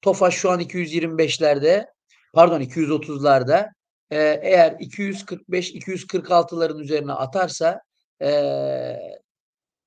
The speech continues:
tam da zaten doğru yerden, e, yükselen trend çizgisinden tepki aldığı için yeniden üç yüzlere, üç yüz T L'li fiyatlara göz kırpabilir. Teknik bunu net olarak söylüyor.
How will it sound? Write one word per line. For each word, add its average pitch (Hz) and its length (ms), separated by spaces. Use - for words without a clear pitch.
tam 202 240
da 180 100
zaten 160 380
doğru 151 220
yerden, 143 520
e, 117 220
yükselen 151 500
trend 151 220
çizgisinden 135 600
tepki 151 300
aldığı 127 260
için 175 360
yeniden 170 680
üç 196 280
yüzlere, 139 540
üç - 220
yüz 131 140
T 143 160
L'li 131 160
fiyatlara 135 440
göz 151 260
kırpabilir. 123 640
Teknik 156 380
bunu 156 200
net 170 180
olarak 143 320
söylüyor. 147 560